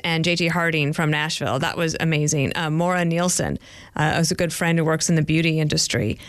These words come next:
And then you had all these crowd favorites from here, Judge Jeanine Pirro, Jimmy Fallon, Jesse Waters. And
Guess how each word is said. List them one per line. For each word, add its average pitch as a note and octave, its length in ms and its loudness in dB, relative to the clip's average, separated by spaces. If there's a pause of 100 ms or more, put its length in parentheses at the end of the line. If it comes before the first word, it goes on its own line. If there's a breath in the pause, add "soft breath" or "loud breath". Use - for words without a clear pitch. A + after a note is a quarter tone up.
(140 loud breath)
And F3+ 160 4
then A3 80 4
you G#3+ 100 4
had F#3+ 120 2
all G3 240 0
these G3 180 0
crowd F3 280 -2
favorites F3 420 0
from E3 160 2
here, E3+ 400 4
Judge F3+ 300 0
Jeanine E3+ 300 2
Pirro, E3 480 2 (400 loud breath)
Jimmy F3 260 2
Fallon, D#3+ 560 0 (300)
Jesse F3 340 0
Waters. D#3 600 2 (360 loud breath)
And G#3+ 360 -2